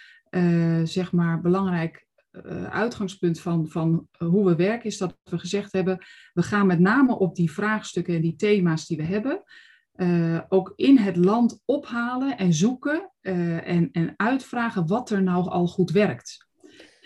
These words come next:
Dus de professionals zijn zelf eigenlijk als onderzoeker in gesprek gegaan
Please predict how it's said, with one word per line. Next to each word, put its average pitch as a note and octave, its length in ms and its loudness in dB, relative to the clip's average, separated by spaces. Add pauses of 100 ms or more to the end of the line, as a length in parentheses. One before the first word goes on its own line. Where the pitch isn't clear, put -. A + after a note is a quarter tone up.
(200)
Dus G3+ 240 2
de G#3 100 2
professionals B3 840 -2
zijn F3+ 220 2
zelf A3+ 340 0
eigenlijk F3 340 -6
als G3 180 0
onderzoeker G#3+ 680 2 (380)
in C4+ 180 4
gesprek A#3+ 440 -4
gegaan A#3 640 0